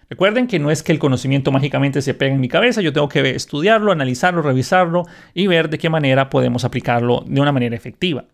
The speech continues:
En fin, regresando ahora sí a el changelog, y noten que aquí está en español, yo hice las, las, lo pasé por un traductor porque a veces sale más fácil leerlo así.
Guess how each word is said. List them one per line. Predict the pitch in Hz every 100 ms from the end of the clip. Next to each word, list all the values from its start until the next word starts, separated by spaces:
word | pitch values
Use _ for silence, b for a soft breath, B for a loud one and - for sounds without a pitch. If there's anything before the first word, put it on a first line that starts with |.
| _ _ -
En | 214
fin, | 147 - _ _ _
regresando | - 165 160 233 247 233
ahora | 185 190
sí | - 185 180 -
a | 131 131 131 131
el | - 127 117
changelog, | - 226 233 202 180
y |
noten | 160 165 196
que |
aquí | - 175
está | 175 170
en | 170
español, | 165 - 127 165 196
yo | 135
hice | 135 147
las, | 123 - -
las, | 131 - - _ _ _ _ -
lo |
pasé | 127 131 143
por | 160
un |
traductor | 165 165 170 165
porque | 151
a | 139
veces | 135
sale | 156 151
más | 147
fácil | 151 143 151
leerlo | 143 147 165
así. | 170 139 131